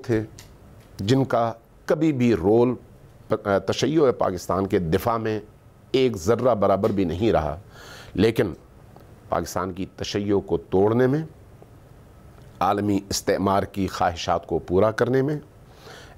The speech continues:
ایم آئی سکس اور سی آئی اے کے منصوبوں کو عملی جامہ پہنانے میں ان کا بھرپور رول رہا۔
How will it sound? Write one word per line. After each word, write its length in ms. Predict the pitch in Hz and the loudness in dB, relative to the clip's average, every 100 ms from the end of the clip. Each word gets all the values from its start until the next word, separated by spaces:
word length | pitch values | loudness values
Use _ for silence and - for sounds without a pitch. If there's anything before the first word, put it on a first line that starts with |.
| - | -4
ایم 120 | 101 | -2
آئی 100 | 104 | 0
سکس 300 | 101 110 98 - | -2 -4 -6 -2
اور 160 | 104 | -2
سی 240 | 92 - 98 | -2 0 2
آئی 160 | 98 | 4
اے 120 | 98 98 | 4 2
کے 200 | - 98 | 2 0
منصوبوں 560 | 87 95 - 101 98 95 | 2 -2 0 2 2 2
کو 100 | 95 82 - - - - - | 2 0 -2 -12 -20 -20 -6
عملی 320 | 98 104 101 | -2 2 2
جامہ 280 | 82 92 101 85 | 2 0 0 -2
پہنانے 400 | - 90 90 117 | -4 -2 0 2
میں 140 | 127 139 160 - - - - | 2 0 -4 -18 -20 -14 -2
ان 120 | 135 | 0
کا 120 | 131 123 | 2 0
بھرپور 280 | 90 - 101 | -2 0 0
رول 220 | 76 78 | 0 -2
رہا۔ 180 | 65 67 | -2 -10